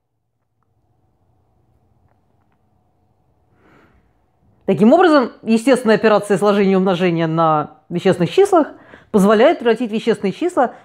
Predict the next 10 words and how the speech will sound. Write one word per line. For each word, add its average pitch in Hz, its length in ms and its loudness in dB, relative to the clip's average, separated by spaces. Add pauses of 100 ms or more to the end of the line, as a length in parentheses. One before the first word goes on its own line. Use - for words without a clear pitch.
(100)
в - 40 -8
векторное 233 400 2
пространство 220 520 -2
над 196 440 0
рациональными 175 540 -6
числами. - 360 -20 (4000)
Как 269 160 -2
нам 339 180 2
это 277 100 -2
помогает? 220 460 -6